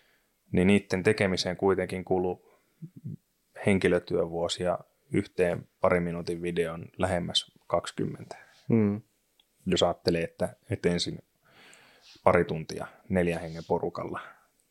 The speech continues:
Speaker 1: suunnitellaan, miten se toteutetaan, käsikirjoitetaan se.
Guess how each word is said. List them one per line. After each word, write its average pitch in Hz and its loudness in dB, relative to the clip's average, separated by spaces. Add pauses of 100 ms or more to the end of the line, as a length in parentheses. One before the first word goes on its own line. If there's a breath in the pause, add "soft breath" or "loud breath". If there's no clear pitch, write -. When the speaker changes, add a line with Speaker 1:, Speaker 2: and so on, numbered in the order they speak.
(260)
Speaker 1:
suunnitellaan, 90 -2
miten 92 0
se - -2
toteutetaan, - -4 (600)
käsikirjoitetaan - -2
se. - -6